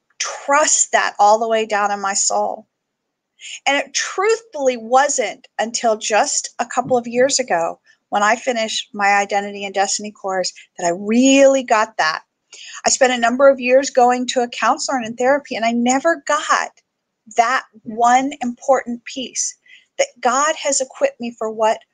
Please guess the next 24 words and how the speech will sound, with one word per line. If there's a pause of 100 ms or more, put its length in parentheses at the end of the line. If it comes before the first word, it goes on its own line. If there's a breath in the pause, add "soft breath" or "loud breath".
(280)
I
need (160)
to
do,
what
he
has
called
me
to
do. (1500 loud breath)
I
have (140)
everything
in
my
basket. (2250 loud breath)
See,
I
had (280)
faith (1160 soft breath)
that
I
was,